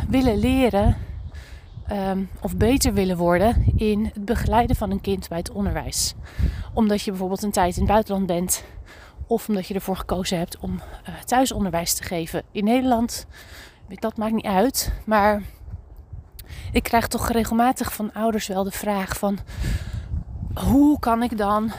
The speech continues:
mijn kind het beste begeleiden? Wat kan ik verwachten van mijn kind? Ehm, wat kunnen ze aan op een bepaalde leeftijd? Hoe kan ik het aanbieden? Hoe zorg ik ervoor dat ze het ook van mij aannemen?"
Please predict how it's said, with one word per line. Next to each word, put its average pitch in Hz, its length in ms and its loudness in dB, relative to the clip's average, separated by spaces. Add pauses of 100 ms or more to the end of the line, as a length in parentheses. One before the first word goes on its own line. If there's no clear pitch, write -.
mijn 247 140 -2
kind 233 240 -2
het 220 120 -6
beste 202 300 -2
begeleiden? 202 640 2
Wat 180 160 -2
kan 208 180 2
ik 220 100 0
verwachten 220 480 2
van 175 200 -6
mijn 190 100 -4
kind? 185 460 -2 (680)
Ehm, 196 560 2 (1000)
wat 214 160 2
kunnen 233 220 4
ze 208 100 2
aan 220 180 4
op 226 100 0
een 220 100 0
bepaalde 214 400 0
leeftijd? 226 840 2 (500)
Hoe 240 120 2
kan 214 160 0
ik 190 100 -4
het - 180 -10
aanbieden? 233 480 0
Hoe 220 140 2
zorg 180 260 -2
ik 180 80 -12
ervoor 190 480 0 (500)
dat 196 140 -2
ze - 60 0
het - 120 -4
ook 214 180 2
van 202 140 0
mij 247 280 4
aannemen?" 226 720 6